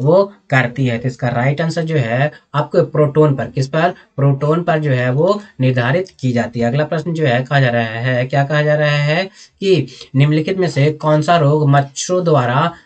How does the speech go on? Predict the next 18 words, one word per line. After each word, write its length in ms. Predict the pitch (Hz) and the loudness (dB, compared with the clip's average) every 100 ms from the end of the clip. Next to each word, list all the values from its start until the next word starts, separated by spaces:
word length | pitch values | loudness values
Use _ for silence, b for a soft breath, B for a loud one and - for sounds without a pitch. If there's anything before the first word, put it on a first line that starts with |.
| B | B
फैलता 320 | - 127 120 123 | -2 0 0 0
है। 140 | 117 | 0
तो 100 | 135 | -2
कौन 280 | 139 143 139 | 0 2 2
सा 160 | 139 | 2
रोग 200 | 170 170 | 0 0
जो 60 | 170 | 0
है 60 | 160 | 0
मच्छरों 400 | 156 143 160 160 | 0 -2 -4 0
द्वारा 240 | 156 156 | 0 0
फैलता 320 | 151 151 151 | -2 -4 -2
है? 80 | 151 | -4
तो 120 | 151 | -2
फाइलेरिया 580 | 139 127 123 127 131 156 | -4 -2 0 2 2 2
जो 100 | 165 | 2
है 340 | 131 117 143 - B - | 0 2 -2 -4 B -2
मच्छरों 420 | 131 135 165 170 | 0 0 -2 0
द्वारा 440 | 127 113 123 160 | 0 0 -2 -2